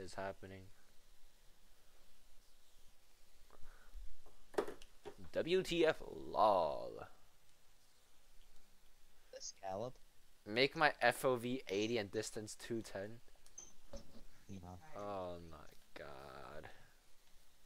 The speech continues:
Speaker 2: I'm not getting out of your house. This is my house. Yeah.
Speaker 1: What is, what even is this?
Speaker 2: What is where?
Speaker 1: What do you want me to do with these camera settings? These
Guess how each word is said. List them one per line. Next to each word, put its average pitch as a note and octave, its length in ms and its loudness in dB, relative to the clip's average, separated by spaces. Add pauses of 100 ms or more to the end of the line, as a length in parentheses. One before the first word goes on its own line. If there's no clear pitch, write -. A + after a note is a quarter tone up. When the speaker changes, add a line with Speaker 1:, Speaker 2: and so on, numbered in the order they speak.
(1800)
Speaker 2:
I'm C3+ 80 -4
not D#3 200 -2
getting B2 240 0
out A#2 120 0
of A2+ 60 -2
your A2+ 100 2
house. A#2 200 0
This C3 100 -4
is G#2+ 100 -4
my B2+ 160 -2
house. F#2+ 400 -4 (1400)
Yeah. G2 180 -6 (800)
Speaker 1:
What C#3+ 260 4 (100)
is, B2 260 2 (880)
what A#2 480 0
even C#3 280 0
is A#2 160 0
this? F#2+ 340 -6 (1900)
Speaker 2:
What A#2 160 -4
is G2+ 120 -6
where? G2+ 300 -2 (840)
Speaker 1:
What C#3 100 -2
do F3 60 4
you G3+ 100 10
want G#3 200 4
me A3 120 8
to D#3 80 2
do F3 140 6
with G#3 100 8
these G3+ 180 8
camera F#3 360 8
settings? C#3 280 6
These D#3+ 220 2